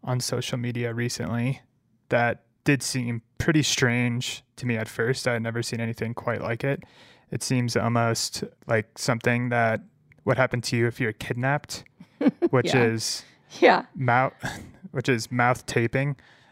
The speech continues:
Speaker 1: So this is where, as far as I understand it, you, you, you literally just tape your mouth shut while you
Speaker 2: Mm-hmm.
Speaker 1: sleep. And this forces you to breathe through your nose all night,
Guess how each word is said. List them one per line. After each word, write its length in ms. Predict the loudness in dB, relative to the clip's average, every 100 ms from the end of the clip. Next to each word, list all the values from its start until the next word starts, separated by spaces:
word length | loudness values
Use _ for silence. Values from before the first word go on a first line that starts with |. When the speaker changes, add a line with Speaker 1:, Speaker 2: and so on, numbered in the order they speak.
| -12
Speaker 1:
So 560 | 0 2 4 2 0 -4 _ -2
this 200 | 0 2
is 260 | 0 0
where, 300 | 0 2 2
as 120 | 0
far 140 | -2 -2
as 100 | -2
I 100 | -4
understand 440 | -4 -6 -8 -8
it, 120 | -8
you, 160 | -6 -6
you, 220 | -2 -4 2
you 120 | 4
literally 340 | 4 4 2 2
just 180 | 0
tape 220 | 0 0 0
your 100 | -2
mouth 280 | -2 -4 -4
shut 300 | -4 -4 -6 -4
while 160 | 2 2
you 100 | 2
Speaker 2:
Mm-hmm. 80 | -2
Speaker 1:
sleep. 380 | 0 -2 -4 -8 -16 -20 -20 -4
And 160 | 0 0
this 120 | 2
forces 400 | 0 0 -2 0
you 140 | 0
to 100 | 0
breathe 280 | 2 2 0
through 200 | 0 2
your 120 | 2
nose 280 | 2 2 2
all 120 | 2
night, 320 | 2 0 0